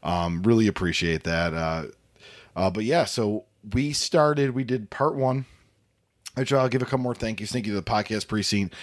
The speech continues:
and, uh, uh, Matt Johnson over there, um, at the B I C B P Radio Network.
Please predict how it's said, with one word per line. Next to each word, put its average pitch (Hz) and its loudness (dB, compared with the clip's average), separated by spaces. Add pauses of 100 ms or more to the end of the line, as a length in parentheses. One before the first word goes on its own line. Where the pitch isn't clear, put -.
(240)
and, 90 -2
uh, 82 0 (180)
uh, 82 0
Matt 98 2
Johnson 98 0
over 92 -2
there, 95 0 (340)
um, 80 2 (340)
at 90 0
the 80 -6
B 104 2
I 98 4
C 101 0
B 95 0
P 95 0
Radio 87 0
Network. 82 0